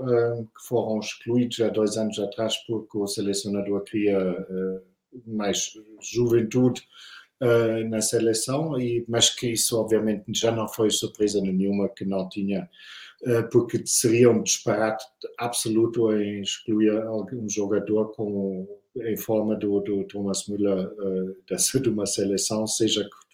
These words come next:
país qual for. Portanto, já não foi grande, hum, surpresa. E de salientar também o regresso do Kevin Volland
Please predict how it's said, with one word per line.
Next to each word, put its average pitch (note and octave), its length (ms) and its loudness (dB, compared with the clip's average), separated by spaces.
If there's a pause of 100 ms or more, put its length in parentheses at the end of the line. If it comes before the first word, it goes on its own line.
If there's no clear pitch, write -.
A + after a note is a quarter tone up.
país G2+ 340 0
qual F#2+ 200 -2
for. B2+ 360 0 (600)
Portanto, A#2+ 480 4
já B2 160 4
não B2+ 160 6
foi A#2+ 240 4
grande, A2 480 -2
hum, F#2+ 800 -2 (380)
surpresa. E3 640 6 (100)
E A#2+ 80 -4
de - 80 -8
salientar B2 520 2
também B2 320 2
o A2+ 140 4
regresso A#2+ 600 2
do G#2+ 220 -2
Kevin A2 300 2
Volland D#3 480 2